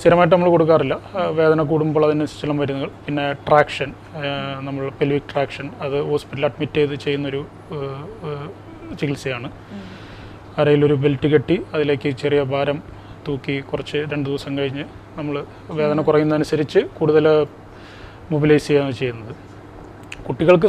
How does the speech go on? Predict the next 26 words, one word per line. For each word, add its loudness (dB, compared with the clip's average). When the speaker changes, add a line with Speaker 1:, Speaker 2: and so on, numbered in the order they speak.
Speaker 1:
സാധാരണ 10
ഇതൊന്നും 0
ആവശ്യമായി -2
വരാറില്ല. -4
Speaker 2:
ഉം. -12
Speaker 1:
Basically 0
നമ്മൾ 0
റീഅഷുറൻസ്, 2
അതായത് 0
ഇത്, -4
ഏഹ്, -4
അവർ, 2
ഏഹ്, -2
പ്രധാനമായിട്ടും 2
പേരൻസ് 4
വളരെ 6
ആൻസൈറ്റിയോടെയാണ് 2
വരുന്നത്, 0
എന്താണ് -4
ഇങ്ങനെ -6
നടുവേദന -2
വരുന്നുള്ളത്. -6
അപ്പോൾ 2
നമ്മൾ 8
അവരെ, 10
ഏഹ്, 8